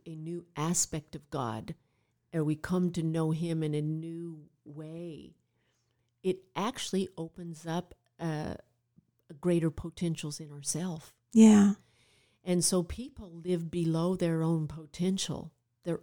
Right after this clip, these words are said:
Speaker 1: own potential, if they don't explore God.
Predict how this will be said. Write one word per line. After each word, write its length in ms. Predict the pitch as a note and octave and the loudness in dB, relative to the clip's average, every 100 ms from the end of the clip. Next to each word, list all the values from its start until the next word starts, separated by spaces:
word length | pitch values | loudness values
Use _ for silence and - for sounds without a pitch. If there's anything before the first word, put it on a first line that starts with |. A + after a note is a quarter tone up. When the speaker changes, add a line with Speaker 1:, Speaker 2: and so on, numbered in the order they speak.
| - | -2
Speaker 1:
own 240 | G#3+ B3+ | 0 0
potential, 720 | - D#3+ - D3 G2+ - - - _ _ _ _ _ _ _ _ _ _ | -2 -8 -8 -6 -6 -8 -12 -18 _ _ _ _ _ _ _ _ _ _
if 260 | F3 F3 - | -2 -2 -2
they 240 | F#3 F3+ | 0 0
don't 580 | D#3 D3 D#3+ D#3+ - - - | 0 -2 0 0 -2 -10 -14
explore 520 | - - - - C#3+ C#3+ | -12 -6 -6 -6 -14 -12
God. 460 | D3+ E3+ E3 - | -10 -8 -8 -12